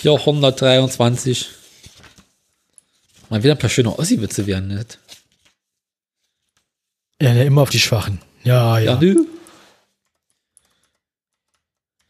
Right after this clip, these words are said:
Speaker 2: Ja, nee, Witze über Nazis sind okay.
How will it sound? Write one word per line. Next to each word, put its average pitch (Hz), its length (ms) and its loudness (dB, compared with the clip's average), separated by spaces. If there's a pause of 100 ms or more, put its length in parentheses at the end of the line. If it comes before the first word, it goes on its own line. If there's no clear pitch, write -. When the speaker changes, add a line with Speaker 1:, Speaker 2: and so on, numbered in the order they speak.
(1700)
Speaker 2:
Ja, 131 120 -2
nee, 131 160 2
Witze 135 240 0
über 131 140 2
Nazis 120 360 0
sind 110 120 -6
okay. 98 280 -12